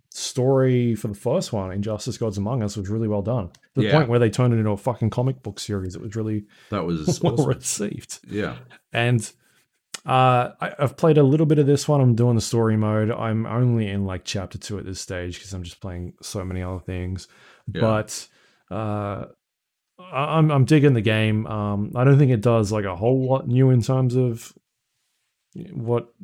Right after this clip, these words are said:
Speaker 1: those sort of fighters are doing. Um, it's, it's playing pretty similar, you know,
Speaker 2: Yep.
Speaker 1: more characters and that sort of stuff. The, the one thing that it does have that I haven't played around with yet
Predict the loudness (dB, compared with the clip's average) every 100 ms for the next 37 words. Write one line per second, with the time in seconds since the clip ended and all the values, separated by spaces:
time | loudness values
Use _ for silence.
0 | -6 -2 2 2 0 -2 -4 -6 -4 -4
1 | -6 -12 -20 -20 _ _ _ _ _ _
2 | _ -18 -6 -2 2 2 2 2 2 2
3 | 0 -2 -4 -4 -2 -2 -4 -6 -8 -10
4 | -10 -10 -12 _ -10 -4 -2 -2 -2 -4
5 | -2 -2 -2 -2 -4 -10 _ -8 -4 0
6 | 0 0 -4 -6 -4 -4 -4 -4 -4 -4
7 | -6 -6 -6 -6 -8 -10 _ -20 _ -8
8 | -2 0 2 2 4 4 4 6 6 4
9 | 2 -2 _ -4 -4 2 4 4 4 2
10 | 2 2 2 0 0 0 2 2 0 0
11 | -2 -4